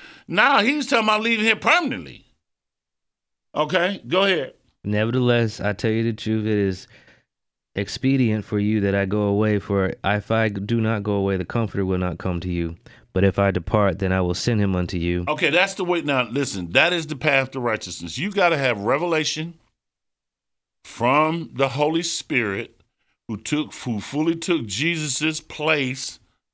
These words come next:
Speaker 1: He is the spiritual activator and the spiritual referee of everything God is, all that he has, and all that he can be. And the, here's a key for you. You ready?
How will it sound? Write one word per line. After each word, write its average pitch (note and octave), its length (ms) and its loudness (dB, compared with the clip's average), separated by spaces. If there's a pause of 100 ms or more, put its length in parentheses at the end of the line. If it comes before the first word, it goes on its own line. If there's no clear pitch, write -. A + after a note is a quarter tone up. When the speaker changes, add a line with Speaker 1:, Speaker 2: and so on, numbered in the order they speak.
(300)
Speaker 1:
He C#3 160 0
is B2+ 140 0
the G#2 120 -8
spiritual E3+ 840 -2
activator B2+ 960 0
and F#2+ 140 -6
the G2+ 100 -2
spiritual D3 680 -2
referee A#2 720 -2 (340)
of G#2 200 -2 (100)
everything F3+ 760 0
God E3+ 360 4
is, C#3 400 0
all D3 340 2
that E3+ 120 0
he E3+ 100 2
has, C#3 380 2
and B2 120 -2
all B2 140 2
that B2 60 -4
he B2+ 80 -4
can B2+ 280 0
be. C3 280 -2 (800)
And C#3 280 2
the, C3 60 2 (180)
here's D#3+ 240 -2
a D3 60 -6
key A3+ 260 -2
for C#3+ 240 -4
you. B2+ 220 -6
You A2+ 180 -4
ready? D3+ 440 -2